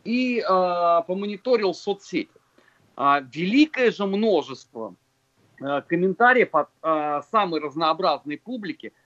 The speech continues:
о том, что вот как раз, э, в России всё делалось неправильно.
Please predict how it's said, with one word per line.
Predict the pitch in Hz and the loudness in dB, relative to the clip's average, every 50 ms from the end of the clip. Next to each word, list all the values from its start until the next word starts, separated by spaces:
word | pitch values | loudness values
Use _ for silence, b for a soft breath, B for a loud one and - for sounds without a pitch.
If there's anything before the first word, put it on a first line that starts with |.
| _ _ _ _ _ _ | _ _ _ _ _ _
о | - 135 143 | -4 -4 -2
том, | - - 220 226 226 202 | 0 0 -2 -2 -2 -4
что | - - 208 190 | -6 -6 -4 -2
вот | 190 202 202 - | -2 -2 -2 -2
как | 208 185 - - | -2 -2 -2 -2
раз, | 170 190 185 196 196 - - _ 185 | 0 0 2 0 0 -2 -6 _ -4
э, | 190 | -4
в | 180 175 175 170 175 | -2 -2 -4 -4 -2
России | 180 180 160 - _ - 202 202 202 196 | -2 -2 -4 -4 _ -14 -12 -12 -12 -12
всё | - - - 175 180 190 190 202 202 | -14 -10 -4 -2 0 0 2 2 0
делалось | 185 143 156 175 185 180 180 185 180 180 180 165 - - - - 143 131 | 0 2 2 4 4 4 4 2 0 -2 -4 -4 -6 -10 -14 -18 -14 -10
неправильно. | 156 165 185 185 - - 190 185 175 165 156 143 127 120 - - 73 | -6 -4 -4 -2 0 2 4 4 4 4 2 0 -6 -12 -16 -20 -20